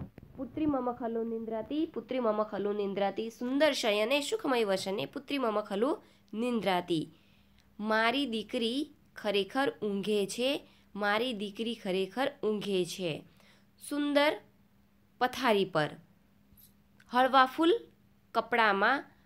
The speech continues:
મારી દીકરી ખરેખર ઊંઘે છે. તો વિદ્યાર્થી મિત્રો, અહીં માં કહે છે કે મારી દીકરી ખરેખર સુંદર એવી પથારી પર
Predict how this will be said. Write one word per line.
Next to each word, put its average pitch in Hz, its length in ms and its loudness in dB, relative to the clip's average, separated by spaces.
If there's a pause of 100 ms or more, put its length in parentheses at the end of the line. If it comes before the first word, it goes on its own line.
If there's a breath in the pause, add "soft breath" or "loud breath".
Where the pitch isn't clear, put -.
(160)
મારી 214 420 0
દીકરી 208 400 -6
ખરેખર 208 560 -2 (120)
ઊંઘે 202 600 0 (220)
છે. 135 300 -12 (320 soft breath)
તો 269 120 -2
વિદ્યાર્થી 262 400 -2
મિત્રો, 240 300 -2
અહીં 262 420 0
માં 240 360 2
કહે 240 340 0
છે 247 160 -4
કે 269 120 -2
મારી 233 340 0
દીકરી 220 420 -6
ખરેખર 226 580 -2 (720 soft breath)
સુંદર 311 420 6
એવી 220 280 4
પથારી 240 520 0
પર 302 260 0